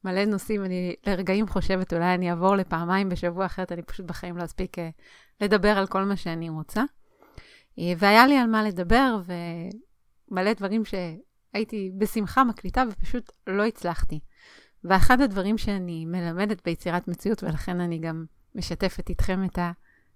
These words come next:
הרגע הזה מאחורי הקלעים, זה לא ללכת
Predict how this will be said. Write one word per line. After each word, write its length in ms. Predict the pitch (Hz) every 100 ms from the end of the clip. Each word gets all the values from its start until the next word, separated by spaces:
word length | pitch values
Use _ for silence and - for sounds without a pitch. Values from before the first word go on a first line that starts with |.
| -
הרגע 280 | 214 214 202
הזה 200 | 175 180
מאחורי 400 | 175 170 185 196
הקלעים, 480 | 202 - 180 233 302 _ - - - _
זה 220 | 175 180
לא 420 | 214 240 240 247 226
ללכת 560 | 190 180 185 - 190